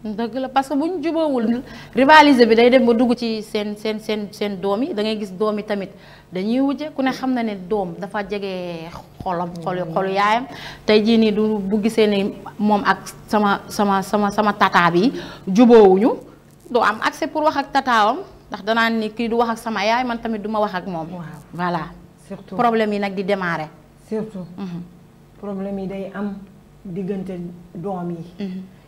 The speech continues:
Speaker 2: Problème yi day am diggante doom yi ak seen papa.
Speaker 1: Mhm. Surtout.
Speaker 2: Day am.
Speaker 1: Dëgg la.
Speaker 2: Yéen mii yaay di sëy,
Speaker 1: Mhm.
Speaker 2: amaanaat ngeen xam conséquence bi ba ci, ba, ba xale yi màgg.
Speaker 1: Mhm.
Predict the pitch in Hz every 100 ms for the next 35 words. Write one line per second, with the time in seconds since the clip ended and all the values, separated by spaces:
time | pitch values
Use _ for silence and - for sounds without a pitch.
0 | _ - 226 214 220 214 226 226 226 220
1 | 226 240 226 214 180 254 269 262 247 226
2 | 233 196 160 175 - - - 185 160 170
3 | - - - 202 151 160 - - _ -
4 | - - - - 180 156 - 165 - -
5 | - - 156 156 160 - - - 175 214
6 | 208 214 220 220 190 170 190 185 180 175
7 | - - - 180 165 - - - 202 190
8 | 185 180 175 185 185 190 180 185 180 175
9 | 175 170 - 170 185 170 - 190 - -
10 | 208 202 - 226 190 180 180 175 - -
11 | - - 196 175